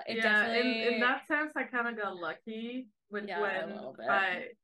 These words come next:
Speaker 2: because I, I became an army, like, basically right after.
Speaker 1: Yeah.
Speaker 2: Literally. <laughs>
Speaker 1: Yeah, it was not, I had to, like, step away from Twitter at that
Speaker 2: It must
Speaker 1: point.
Speaker 2: have been so toxic during that
Speaker 1: Oh,
Speaker 2: time. It must have been
Speaker 1: super
Speaker 2: so
Speaker 1: toxic.
Speaker 2: bad.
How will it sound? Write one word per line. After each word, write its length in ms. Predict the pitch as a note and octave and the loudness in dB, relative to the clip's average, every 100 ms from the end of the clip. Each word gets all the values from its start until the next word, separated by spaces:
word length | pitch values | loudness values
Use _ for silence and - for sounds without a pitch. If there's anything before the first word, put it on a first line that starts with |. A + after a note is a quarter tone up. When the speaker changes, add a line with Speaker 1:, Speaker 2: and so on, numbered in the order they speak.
| _ _ _ _ _ _ | _ _ _ _ _ _
Speaker 2:
because 400 | - - B3+ A#3+ | -20 0 2 6
I, 240 | B3 G#3+ | 6 4
I 100 | G3 | 2
became 260 | G#3 G#3+ A#3+ | 0 2 2
an 80 | A#3 | 4
army, 260 | G3 G#3+ | 2 2
like, 260 | G#3 F#3 F#3+ | -2 -2 -4
basically 380 | G3+ G#3 G#3 F#3 | -6 -4 -12 -12
right 260 | E3+ E3 E3 | -6 -4 0
after. 580 | E3+ F3+ - - G#3 _ _ _ _ | -2 -2 -8 -18 -20 _ _ _ _
Speaker 1:
Yeah. 460 | A3+ G3+ F#3 D#3 B2 - _ | 4 6 6 4 2 -4 _
Speaker 2:
Literally. 580 | A#3 A#3 - G#3+ G3+ E4+ - | 4 4 2 0 -2 -4 -6
<laughs> 320 | - - - | -16 -16 -6
Speaker 1:
Yeah, 400 | A3 G#3 G3 F#3 - _ | 2 4 4 2 -2 _
it 180 | B3 C#4+ | 0 2
was 220 | E4+ G#4+ | 2 -2
not, 420 | C#4+ G#3+ A3 A3 - - - - | 0 2 4 4 2 -4 -20 -4
I 120 | G#3+ A#3 | 0 2
had 280 | B3 D4 - | 2 -2 -2
to, 180 | G#4 G#4 | -4 -2
like, 180 | B3+ | -4
step 380 | - - G#3 G3 | -6 -6 -4 -2
away 220 | G3+ F#3+ | -2 -4
from 200 | F#3+ G3 | -4 -10
Twitter 840 | F#3+ G3 F3+ G3 G#3+ A#3 A#3+ A#3+ A3+ _ _ _ _ _ _ _ - | -8 -4 0 2 4 4 2 -2 -6 _ _ _ _ _ _ _ 2
at 180 | B3+ B3 | 2 4
that 160 | B3+ | 2
Speaker 2:
It 40 | A3+ | 2
must 120 | B3+ | 0
Speaker 1:
point. 120 | C4 | 0
Speaker 2:
have 120 | A3+ | 4
been 260 | B3 A#3 A3+ | 6 6 4
so 460 | - - G#3+ G3 - | -6 -4 -2 -2 -6
toxic 580 | F3+ F3+ - G#3 G3+ - | -10 -10 -10 -8 -8 -8
during 240 | G3+ G3 G#3 | -8 -8 -2
that 120 | G3+ | 2
Speaker 1:
Oh, 140 | G#3 | 4
Speaker 2:
time. 520 | G3 F#3 G3+ G#3+ A3+ - | 4 2 2 -2 -6 -6
It 100 | G#3+ | -4
must 140 | G#3 | -2
have 80 | G3+ | -4
been 80 | F#3 | -2
Speaker 1:
super 120 | F3+ | -2
Speaker 2:
so 100 | - | -2
Speaker 1:
toxic. 460 | G#3+ G#3+ G3+ G3 F3+ | 0 4 4 4 2
Speaker 2:
bad. 560 | F3 F3 E3+ F3 G#3+ | 0 0 0 -2 -6